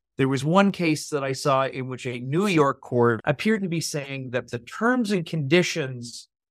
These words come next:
Although I wanna make clear, Amazon was a defendant,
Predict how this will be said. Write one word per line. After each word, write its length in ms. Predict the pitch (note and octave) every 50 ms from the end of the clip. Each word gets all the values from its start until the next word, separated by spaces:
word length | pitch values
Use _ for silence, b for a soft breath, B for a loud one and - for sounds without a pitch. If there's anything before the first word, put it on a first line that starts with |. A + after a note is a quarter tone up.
| _ _ _ -
Although 260 | - B2 B2 C3 B2+
I 80 | C3
wanna 320 | C3 B2+ C3 C#3 C#3+ C#3+ C3+
make 220 | B2+ A#2+ A#2 A#2
clear, 440 | - - - E3+ E3 D#3 C3 B2+ B2+ -
Amazon 580 | C#3+ C#3 C3+ C#3 C#3 C3+ B2 C#3 C3 B2+ B2+ B2
was 320 | C3 A#2 A#2+ A#2+ A2+ - - - -
a 200 | C3 C#3 D3+ D#3
defendant, 720 | C3+ B2+ - - - D3+ D3+ D3+ C#3+ A#2 A2 G#2+ G2